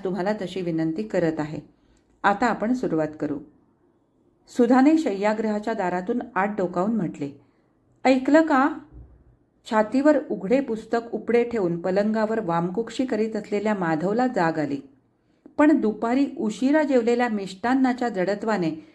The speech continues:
आणि शिशिरातल्या चार प्रहरीच्या सुखद गारव्याने त्याचे शरीर सुस्तावले होते.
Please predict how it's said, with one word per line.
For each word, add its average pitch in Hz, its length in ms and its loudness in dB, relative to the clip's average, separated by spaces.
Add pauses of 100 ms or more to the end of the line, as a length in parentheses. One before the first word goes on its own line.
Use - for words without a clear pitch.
(180)
आणि 262 220 8
शिशिरातल्या 240 720 0
चार 240 460 -2
प्रहरीच्या 214 580 -4
सुखद 220 540 -4
गारव्याने 180 720 0 (300)
त्याचे 220 320 2
शरीर 233 360 0
सुस्तावले 185 640 -2
होते. 147 440 -8